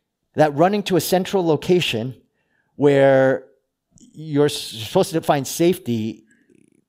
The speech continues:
that that wouldn't be the safest place. And valleys tend not to be the safest place. But what they found is that they would always say, "Let's all go together." And so they'd all run, but not everyone would go.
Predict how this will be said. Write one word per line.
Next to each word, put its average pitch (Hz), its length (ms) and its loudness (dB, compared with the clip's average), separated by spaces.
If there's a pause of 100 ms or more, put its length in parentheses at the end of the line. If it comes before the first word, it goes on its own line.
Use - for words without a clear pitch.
that - 200 -4
that 180 160 2
wouldn't 214 260 0
be 180 120 -4
the 143 60 -8
safest 156 440 -6
place. 160 240 -4
And 117 180 -6
valleys 165 400 0
tend 135 300 -8
not 185 240 -4
to - 60 -16
be 120 100 -4
the 107 80 -6
safest - 400 -14
place. - 300 -20 (1000)
But 151 120 -2
what 165 120 -6
they 175 120 0
found 220 400 -2
is 135 140 -6
that 123 280 -4
they 135 100 2
would 131 140 0
always 175 320 2
say, 127 320 -2 (100)
"Let's 135 340 -4 (100)
all 147 280 4
go 139 200 0
together." 110 500 -6 (420)
And 104 80 -10
so 131 100 -4
they'd 110 180 -2
all 131 260 -2
run, 101 220 -4
but 123 120 -6
not 147 320 -4
everyone 170 300 -4
would 131 100 -8
go. 98 340 -8